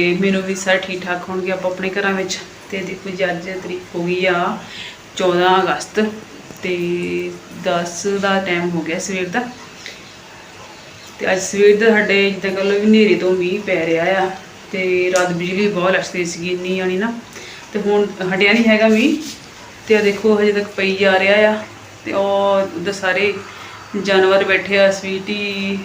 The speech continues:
ਹਿੱਲਣੀ, ਨਿੱਕੀ, ਸਾਰੇ ਜਾਣੇ ਬੈਠੇ ਆ ਮੀਂਹ ਤੋਂ ਡਰਦੇ ਹਨਾ। ਉੱਧਰ ਇਹਨਾਂ ਨੇ ਬਹਿਣਾ ਨਹੀਂ ਸੀਗਾ ਤੇ ਟੱਪ ਟੱਪ ਉਹਨਾਂ ਨੇ ਕਰ ਲਈ ਸੀਗੀ। ਤੇ ਹੁਣ ਇਹਨੂੰ ਮੀਂਹ 'ਚ ਡਰਦੇ ਆ ਤੇ ਗੋਲ ਹੋ ਕੇ ਬੈਠੇ ਆ ਆਪਸ ਵਿੱਚ ਰਲ ਮਿਲ ਕੇ ਹਨਾ।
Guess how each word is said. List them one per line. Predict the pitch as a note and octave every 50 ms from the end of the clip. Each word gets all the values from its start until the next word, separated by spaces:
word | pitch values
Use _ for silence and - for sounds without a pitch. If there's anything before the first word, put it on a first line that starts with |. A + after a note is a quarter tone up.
| -
ਹਿੱਲਣੀ, | G#3+ F#3+ F#3+ F#3+ G3 G2 G2 - G3 - G2 G2 G2 G2 - - - -
ਨਿੱਕੀ, | G3 G3 F#3+ F#3+ - G3+ G3+
ਸਾਰੇ | G3 G3+ G3+ G3 G3
ਜਾਣੇ | G#3+ G#3+ G#3 G3+
ਬੈਠੇ | F#3 F3+ F3+ F3+ F#3+ G3+
ਆ | G#3
ਮੀਂਹ | G3 G3+ G#3+
ਤੋਂ | G#3+
ਡਰਦੇ | G3+ F3+ E3 - - F3 F3
ਹਨਾ। | F3+ G#3 A3 G#3+ - - - - - - - - - - - - - - - - - - -
ਉੱਧਰ | F#3+ F#3 F#3
ਇਹਨਾਂ | G3+ G3+
ਨੇ | G#3 G#3+
ਬਹਿਣਾ | G3+ F3+ F3 E3+ F#3
ਨਹੀਂ | G#3 A3 G#3+
ਸੀਗਾ | G#3+ A3 A3 A3+ A3+ - - - - - - - - -
ਤੇ | G#3+ G#3+
ਟੱਪ | G#3 G3+ G#3
ਟੱਪ | G3+ G3 G#3
ਉਹਨਾਂ | G3+ G#3 G#3+ G#3+ G#3 G#3
ਨੇ | G#3+ A3
ਕਰ | G#3+ G#3+ F#3 D#3
ਲਈ | D#3+ F3+ F3+
ਸੀਗੀ। | F3+ A3 G#3+ A3 A3+ A3 G#3+ - - - -
ਤੇ | - G3+
ਹੁਣ | G3+ G3+ G3+ G3 G3 G3
ਇਹਨੂੰ | G3 G#3 A3 A3 A3
ਮੀਂਹ | G#3+ G3+ G3 G3 G3+ G#3 G#3
'ਚ | G#3+ A3 A3 G#3+ G#3+ G#3+ G#3 G#3 G#3 - - - - - - -
ਡਰਦੇ | G3 F#3+ F#3 F#3 F#3 F#3+ G3+ G#3
ਆ | G3+
ਤੇ | G3+ G#3 G#3 G3+ G3 G3 F#3+ F#3 F#3+
ਗੋਲ | F#3+ G3+ G#3 A3 A3
ਹੋ | A3+
ਕੇ | A3 A3
ਬੈਠੇ | G#3+ F#3+ F3 E3 - - G3 F#3+
ਆ | F#3
ਆਪਸ | F3 F3 - - F3+ F3+ F3
ਵਿੱਚ | F3+ F3 F3+
ਰਲ | F3 F3 E3+ E3 E3
ਮਿਲ | E3 E3 E3
ਕੇ | D#3+ E3 E3
ਹਨਾ। | E3+ F3 F#3+